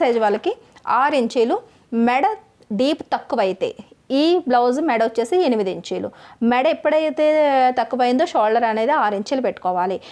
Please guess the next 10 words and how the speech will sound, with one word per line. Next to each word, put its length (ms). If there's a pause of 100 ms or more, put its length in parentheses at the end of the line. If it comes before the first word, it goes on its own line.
(200)
ఒకవేళ 300 (100)
బాగా 300 (180)
పది, 200 (100)
పదకొండు 440
డీప్ 200
అయితే 240
కనుక 180 (140)
ఐదున్నర 360
పెట్టుకుంటే 460
సరిపోద్ది. 440